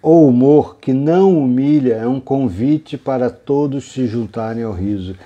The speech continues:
Essa é uma coisa que nós temos que ter muito cuidado. O humor não pode ser aquele humor desdenhoso que deprecia e que,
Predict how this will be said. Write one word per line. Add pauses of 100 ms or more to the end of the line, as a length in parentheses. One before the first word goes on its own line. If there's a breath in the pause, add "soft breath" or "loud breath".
(180 loud breath)
Essa
é
uma
coisa
que
nós
temos
que
ter
muito
cuidado. (1300 soft breath)
O
humor
não
pode
ser
aquele
humor
desdenhoso
que
deprecia (2250 soft breath)
e
que,